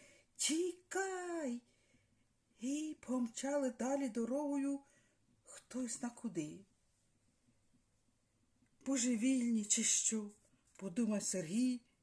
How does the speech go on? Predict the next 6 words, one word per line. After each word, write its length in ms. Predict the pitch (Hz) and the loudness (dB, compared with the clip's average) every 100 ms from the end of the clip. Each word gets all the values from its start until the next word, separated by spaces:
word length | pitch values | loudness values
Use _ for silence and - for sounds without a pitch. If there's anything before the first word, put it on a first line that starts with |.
| _ _ _ _ | _ _ _ _
продовжуючи 840 | - 180 175 226 233 226 226 220 214 | -6 -4 0 0 0 -2 -2 -2 -2
спокійно 680 | - 160 - 208 226 214 - | -2 -6 -10 -4 -2 -2 -6
оглядати 640 | 143 151 160 185 196 190 | -8 -6 -4 -4 -4 -4
рамки. 600 | 175 160 147 147 - 156 - _ _ _ _ _ _ _ _ _ _ _ - | -4 -4 -6 -10 -14 -14 -16 _ _ _ _ _ _ _ _ _ _ _ -20
І 160 | 147 151 | -16 -6
раптом 640 | 185 240 - - 226 214 | -4 -6 -4 0 0 0